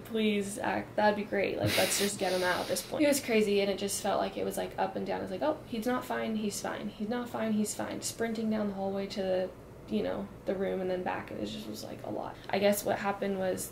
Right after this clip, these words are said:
the umbilical cord was, like, wrapped around his neck very lightly, so it wasn't, like, dangerous, but it still was kind of scary, and it still was impacting him, and he was also sunny side up. So I guess those two things in conjunction caused, like,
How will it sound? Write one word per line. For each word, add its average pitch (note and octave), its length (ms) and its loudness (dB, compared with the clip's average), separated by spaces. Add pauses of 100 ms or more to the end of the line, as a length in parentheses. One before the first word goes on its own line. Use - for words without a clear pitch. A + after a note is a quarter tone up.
the F#3+ 300 2
umbilical G3 520 2
cord F#3+ 300 -2
was, G#3 180 -4
like, G3+ 220 -2
wrapped G3 300 -4
around G3 280 0
his G#3 260 -4
neck F#3+ 360 -4
very G3 260 2
lightly, A#3 640 2
so G#3+ 180 0
it - 40 0
wasn't, G#3 280 0
like, F#3 220 -2 (760)
dangerous, A#3 600 2
but G#3 160 -2
it - 80 -4
still G3+ 200 0
was G3 100 0
kind G3 140 -2
of F#3+ 80 -4
scary, G3 640 0 (440)
and G#3 100 4
it - 80 4
still - 200 0
was G3 120 0
impacting G#3 520 -2
him, G#3+ 400 2
and F#3+ 380 0
he - 120 -4
was F3+ 120 -2
also F3+ 240 -2
sunny F#3+ 240 -4
side - 260 -6
up. - 180 -2
So - 120 -2
I F2+ 120 -2
guess - 220 -2
those G3+ 280 -2
two G3+ 160 -4
things F#3+ 320 -4
in F#3 100 -4
conjunction - 680 -2
caused, - 540 -2
like, - 320 -4